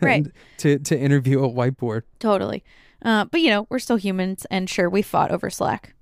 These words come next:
Speaker 1: but we've learned not to do that
Speaker 2: Oh,
Speaker 1: anymore.
Speaker 2: yeah, we've de-,
Speaker 1: <laughs>
Speaker 2: we've definitely fought over Slack, like, once or twice, but it was something that we, that we eventually learned how to avoid doing. I do think it's important that, that we're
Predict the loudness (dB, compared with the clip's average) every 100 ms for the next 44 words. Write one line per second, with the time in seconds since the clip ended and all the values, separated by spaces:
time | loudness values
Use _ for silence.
0 | -6 -2 2 2 0 -2 -4 -6 -6 -2
1 | 0 0 2 4 4 4 2 2 2 2
2 | 2 0 0 0 0 0 0 -2 -6 -6
3 | -6 -2 0 0 -2 -2 -2 -2 -2 -2
4 | -4 -6 -10 -6 -2 -2 -4 -2 -2 -2
5 | -10 _ -2 0 2 2 2 2 2 4
6 | 4 2 2 2 0 -2 -6 -2 0 0
7 | -4 -2 0 0 0 0 0 0 0 -2
8 | -4 -10 -2 0 0 -2 -2 0 0 -2
9 | -4 -2 -2 -2 -4 -4 -6 -12 _ _
10 | -2 0 2 2 0 0 -4 0 2 4
11 | 2 2 -2 -2 -4 0 4 4 2 -4
12 | -18